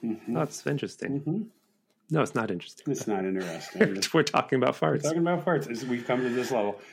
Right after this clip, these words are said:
Speaker 1: But this is about high school, and there were a lot of fart jokes in high
Speaker 2: <laughs>
Speaker 1: school.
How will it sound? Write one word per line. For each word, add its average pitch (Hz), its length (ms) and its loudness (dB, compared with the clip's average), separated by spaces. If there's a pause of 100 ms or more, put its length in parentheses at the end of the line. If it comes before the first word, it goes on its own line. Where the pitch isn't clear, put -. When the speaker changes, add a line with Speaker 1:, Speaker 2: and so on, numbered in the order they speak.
(180)
Speaker 1:
But 120 120 0
this 123 120 0
is 135 140 2
about 139 260 4
high 110 160 2
school, 104 240 -4
and 113 100 0
there 113 100 2
were 113 80 0
a 107 60 0
lot 120 140 0
of - 100 -8
fart 151 260 0
jokes 87 260 -4
in - 80 0
high 85 120 -8
Speaker 2:
<laughs> - 20 0
Speaker 1:
school. - 340 -8